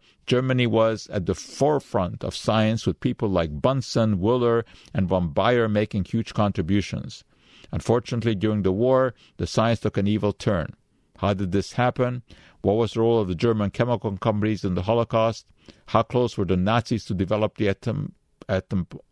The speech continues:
atomic bomb? Uh, well, uh, we don't have clear answers to that. Science is, uh, not white or black.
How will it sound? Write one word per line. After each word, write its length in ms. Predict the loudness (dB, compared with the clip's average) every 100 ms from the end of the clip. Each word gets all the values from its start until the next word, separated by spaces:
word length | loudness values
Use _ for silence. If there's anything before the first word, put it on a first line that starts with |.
| -10
atomic 420 | -4 -2 -2 0
bomb? 380 | 0 2 0 -4 _ -20 -20 -20 -20 -20 _ -6
Uh, 440 | 0 2 4 2 -2 0
well, 440 | 2 4 2 -2 -8 -20 -20 -20 -6
uh, 520 | 0 2 2 2 0 -6 _ -2
we 80 | 0
don't 180 | 0
have 300 | 2 2 0 -4
clear 240 | -2 0
answers 420 | 0 0 0 -4 -2
to 140 | -4
that. 400 | -4 -6 -10 -20 _ -20 -20 -20 -14
Science 680 | -2 0 2 2 0 -2 0
is, 400 | 0 0 -4 -2
uh, 300 | 0 0 -2 _ _
not 320 | 0 0 0 0
white 360 | 2 2 0
or 140 | -2 -2
black. 420 | 0 2 2